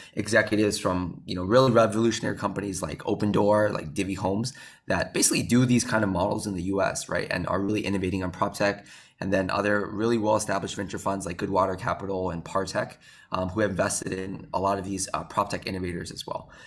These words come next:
Um, yeah, so I think, you know, we're, we're very optimistic about kind of the region. And, you know, we're very glad that our partners and investors also kind of see such a amazing growth potential for this as well.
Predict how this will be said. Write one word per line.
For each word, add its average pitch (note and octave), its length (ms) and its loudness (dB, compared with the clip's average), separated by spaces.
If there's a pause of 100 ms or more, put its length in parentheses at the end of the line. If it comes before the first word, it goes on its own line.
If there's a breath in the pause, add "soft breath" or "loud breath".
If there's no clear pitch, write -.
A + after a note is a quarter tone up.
(260 loud breath)
Um, F#2 380 -4
yeah, C3+ 220 4
so A#2 160 2
I A2 100 6
think, C3 340 -2
you G#2 120 -6
know, G2+ 80 0
we're, G2+ 280 0
we're G2+ 140 -2
very A#2+ 220 2
optimistic G2 520 -4
about F#2+ 340 0 (240)
kind F#2+ 180 -2
of F2+ 260 -6
the E2+ 220 -2
region. A#2 520 -2
And, F#2 460 -2
you - 80 -10
know, F#2+ 100 -4
we're F#2+ 80 -4
very G#2 220 -2
glad F#2 320 -2
that E2+ 240 -4
our E2 160 -2
partners G2+ 400 -2
and F#2+ 60 -8
investors F2+ 380 -6
also F#2 480 -4 (220 loud breath)
kind F2+ 140 -4
of F2 60 -6
see G2 220 -2
such G2 260 -2
a F#2 220 -2
amazing F#2+ 360 -2
growth - 260 -2
potential F#2 340 -6
for F#2 140 -6
this - 220 -8
as - 120 -12
well. - 280 -10